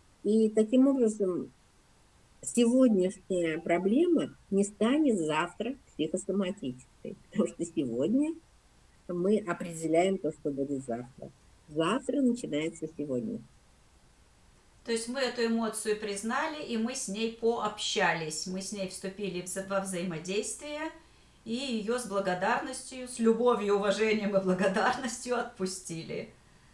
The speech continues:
Speaker 1: Сначала мы ее нашли, где она
Speaker 2: Мгм.
Speaker 1: находится, потом ее вынесли в руки и отпустили так, чтобы она сотворила какое-то добро.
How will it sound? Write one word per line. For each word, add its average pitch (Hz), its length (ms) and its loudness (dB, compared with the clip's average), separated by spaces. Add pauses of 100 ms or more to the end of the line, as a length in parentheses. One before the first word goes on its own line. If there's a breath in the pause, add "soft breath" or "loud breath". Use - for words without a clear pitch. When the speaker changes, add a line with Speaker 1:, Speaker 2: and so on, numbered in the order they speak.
(140)
Speaker 1:
Сначала 226 360 6
мы 220 140 8
ее 196 240 8
нашли, 180 460 0
где 170 240 0
она 151 220 0
Speaker 2:
Мгм. - 0 -
Speaker 1:
находится, 302 800 2 (400)
потом 190 380 2
ее 180 220 4
вынесли 170 600 4
в 185 80 0
руки 330 500 6 (1400)
и 262 120 4
отпустили 247 960 2 (200)
так, 247 200 2
чтобы 180 280 0
она 180 220 2
сотворила 175 580 0
какое-то 151 420 0
добро. 135 380 -4